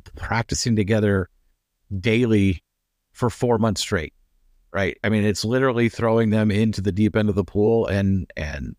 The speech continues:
I think anything you get in, in those practices is bonus, right? It's really more about getting the, getting them used to the speed and the s-, and the structure of practice and the, the expectations and everything.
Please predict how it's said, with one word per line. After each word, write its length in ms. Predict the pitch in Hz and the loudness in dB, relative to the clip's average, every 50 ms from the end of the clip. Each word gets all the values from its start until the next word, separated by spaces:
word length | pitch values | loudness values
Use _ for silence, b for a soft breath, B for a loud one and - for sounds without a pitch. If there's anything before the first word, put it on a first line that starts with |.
| _ | _
I 100 | - 92 | -6 -4
think 260 | - - 113 95 - - | -2 -2 -2 -2 -2 -2
anything 560 | - 120 123 131 131 127 - - 127 117 110 | -2 0 2 2 2 2 0 0 0 2 4
you 120 | 110 113 104 | 4 2 2
get 320 | 85 80 82 82 120 - - _ _ _ _ _ _ _ | 2 0 0 -2 -2 -4 -6 _ _ _ _ _ _ _
in, 300 | 113 110 104 104 98 - - | -2 -2 0 0 -2 -2 -2
in 140 | 104 101 | -2 0
those 460 | 101 101 98 98 101 92 - - - - _ _ _ _ _ _ _ _ _ _ | 2 2 2 0 0 -2 -4 -8 -12 -14 _ _ _ _ _ _ _ _ _ _
practices 640 | - 104 104 - - 123 113 117 131 135 127 107 | -4 -4 -4 -2 -2 -2 0 2 2 2 2 2
is 180 | 104 95 80 76 | 0 0 -2 -2
bonus, 460 | 76 98 90 90 87 85 82 - - | -2 0 0 2 0 0 -2 -2 -2
right? 180 | 90 90 92 - | -2 -2 0 -2
It's 200 | - 117 - - | -4 -4 -2 -2
really 240 | 139 160 170 156 131 | 0 0 0 2 2
more 220 | 117 113 113 110 | 2 2 2 2
about 420 | 110 98 113 107 101 101 95 - _ - 80 - _ _ _ _ _ _ _ _ _ _ _ _ _ _ _ _ _ _ - 101 | 2 2 2 2 2 0 0 -2 _ -14 -16 -16 _ _ _ _ _ _ _ _ _ _ _ _ _ _ _ _ _ _ -12 -4
getting 360 | - 127 127 127 127 120 104 | -2 0 2 2 2 2 2
the, 240 | 113 120 78 67 - | 0 0 0 -2 -2
getting 340 | 90 117 135 135 147 135 | 0 0 0 2 0 2
them 180 | 123 131 127 117 | 2 2 2 4
used 300 | 104 113 127 131 - - | 4 4 2 2 0 -2
to 100 | - 120 | -2 -2
the 120 | 92 107 | 0 0
speed 580 | 107 - - - 117 120 120 123 127 127 123 92 | -2 -2 -2 0 2 4 4 4 4 4 2 2
and 220 | 92 107 107 107 | 2 2 2 2
the 80 | 104 98 | 2 0
s-, 240 | 90 - - - - - | 0 -2 -6 -6 -4 -2
and 220 | 107 104 101 98 | 0 2 2 2
the 160 | 98 87 80 | 2 0 -2
structure 600 | 80 - - - 123 117 - - - 139 127 120 117 | -4 -6 -4 -2 -2 -2 -2 -2 -2 0 0 2 0
of 120 | 110 - | 0 -2
practice 520 | - - 113 113 113 - - 123 110 - - - | -2 -4 -4 -4 -4 -2 -2 -2 -2 -2 -2 0
and 160 | 98 98 98 | 0 2 2
the, 120 | 95 90 82 - - - - - | 2 0 -2 -4 -8 -10 -8 -10
the 200 | - 92 101 82 | -4 -2 -2 -2
expectations 760 | - - - - - 123 107 - - 120 127 123 - 131 107 | -2 -4 -6 -4 -6 -6 -6 -4 -4 -4 -2 0 0 0 0
and 20 | 117 | 0
everything. 260 | 131 139 147 165 180 | 0 0 0 0 -4